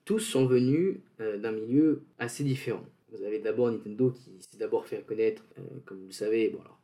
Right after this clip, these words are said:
pas refaire tout l'historique, mais globalement avec, euh, les jeux, que ce soit jeux de cartes, et puis après cet aspect, euh, ludique en fait, médium du,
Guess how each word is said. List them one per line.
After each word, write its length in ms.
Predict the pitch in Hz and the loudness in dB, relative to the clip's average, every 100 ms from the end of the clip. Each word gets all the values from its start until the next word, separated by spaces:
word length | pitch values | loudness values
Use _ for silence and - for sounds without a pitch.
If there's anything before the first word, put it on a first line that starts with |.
| _ | _
pas 100 | 113 | -4
refaire 240 | 117 113 | -2 -2
tout 100 | - | -2
l'historique, 460 | 120 117 139 143 139 | -2 4 8 8 8
mais 100 | 104 | 0
globalement 600 | 107 117 120 123 127 117 - | -2 0 2 4 2 0 -4
avec, 440 | 110 113 113 - _ _ _ _ _ 107 | -2 -2 -2 -10 _ _ _ _ _ -8
euh, 240 | 101 98 | -6 -6
les 180 | 104 104 | -8 -6
jeux, 440 | 110 131 135 131 - _ | 4 8 8 6 0 _
que 60 | _ | _
ce 40 | |
soit 100 | 110 | -8
jeux 100 | 110 | -8
de 60 | - | -4
cartes, 340 | 123 113 - - | -2 -2 -6 -14
et 80 | 107 | -16
puis 340 | - 117 113 | -14 -4 0
après 280 | 107 - 127 | 0 2 0
cet 260 | - 107 107 | 0 -4 -6
aspect, 480 | - 120 117 95 - _ | -6 2 2 2 -6 _
euh, 120 | 98 95 | -14 -12
ludique 380 | 101 117 151 - | -14 -6 -6 -4
en 60 | 113 | -6
fait, 300 | - 98 - | -4 -8 -10
médium 400 | 101 104 113 127 | -18 -6 -2 -2
du, 260 | 101 92 | -2 -10